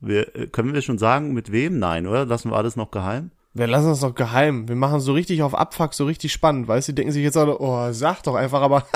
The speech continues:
Speaker 2: <laughs> nee, machen wir nicht.
Speaker 1: Machen wir nicht.
Speaker 2: Nee,
Speaker 1: Nee.
Speaker 2: machen wir
Speaker 1: Aber
Speaker 2: einfach
Speaker 1: ist
Speaker 2: nicht.
Speaker 1: richtig gut.
Speaker 2: Aber
Speaker 1: Also
Speaker 2: was wir schon sagen können ist, es gibt dieses Mal mehr als nur einen Gewinner und zwar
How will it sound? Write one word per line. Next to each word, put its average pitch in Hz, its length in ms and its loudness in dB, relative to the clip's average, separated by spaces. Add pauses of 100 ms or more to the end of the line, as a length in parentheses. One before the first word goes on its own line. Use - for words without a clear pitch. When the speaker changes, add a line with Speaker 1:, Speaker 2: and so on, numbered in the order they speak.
(140)
Speaker 2:
<laughs> - 220 -18
nee, 247 260 6
machen 262 280 2
wir 139 120 8
nicht. 123 300 0 (360)
Speaker 1:
Machen 143 260 2
wir 92 100 2
nicht. 85 240 -2
Speaker 2:
Nee, 202 80 2
Speaker 1:
Nee. 127 220 4
Speaker 2:
machen 170 240 0
wir 127 40 6
Speaker 1:
Aber - 160 6
Speaker 2:
einfach 120 120 2
Speaker 1:
ist 120 60 0
Speaker 2:
nicht. 180 120 4 (100)
Speaker 1:
richtig - 140 -8
gut. 214 100 6
Speaker 2:
Aber 262 220 8
Speaker 1:
Also 127 320 2
Speaker 2:
was 233 220 6
wir 233 80 2
schon 202 240 4
sagen 175 360 6
können 190 280 4
ist, 185 340 0 (260)
es - 200 -2
gibt 202 240 -2
dieses 202 360 4
Mal 143 340 2 (200)
mehr 156 400 10
als 131 220 8
nur 127 100 6
einen 127 180 4
Gewinner 123 460 2
und 143 180 0
zwar 143 460 0